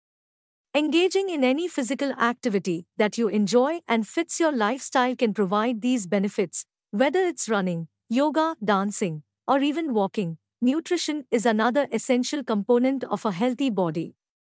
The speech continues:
Eating a balanced diet of whole, nutrient-dense foods such as fruits, vegetables, lean proteins, and whole grains provides the body with the nutrients it needs to function optimally.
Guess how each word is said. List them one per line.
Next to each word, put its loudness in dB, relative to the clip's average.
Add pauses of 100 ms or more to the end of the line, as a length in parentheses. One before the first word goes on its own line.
(720)
Eating 4
a 2
balanced 0
diet 0
of -2
whole, -2 (300)
nutrient-dense 0
foods -2
such -2
as -2
fruits, -4 (240)
vegetables, 0 (240)
lean 0
proteins, -2 (260)
and 2
whole 0
grains 0
provides 0
the -2
body 0
with -2
the -2
nutrients -2
it -4
needs 0
to -4
function -4
optimally. -4